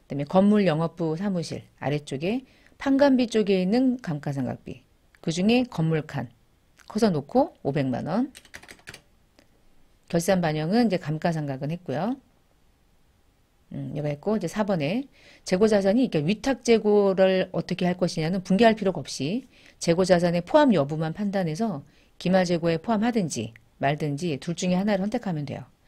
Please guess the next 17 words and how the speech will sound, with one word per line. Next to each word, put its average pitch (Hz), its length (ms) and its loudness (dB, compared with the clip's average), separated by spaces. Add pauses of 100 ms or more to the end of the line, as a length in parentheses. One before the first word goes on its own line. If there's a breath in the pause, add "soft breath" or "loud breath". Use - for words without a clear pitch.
(400 soft breath)
자, - 80 -12
기말 208 320 4
원재료는 180 460 4
사백, 220 460 0 (260)
뭐 139 200 -4
특별사항 214 460 0
없으니까 202 720 -2
입력하시고 151 800 -6 (840)
내려가서 147 640 -4 (580 soft breath)
기말 208 340 2
제공품 180 640 0
금액은 170 520 0
팔백삼만 226 520 -4 (1700)
원. 214 320 -2 (1400)
마지막에 160 400 -2
기말 160 300 -2
제품인데 151 720 -4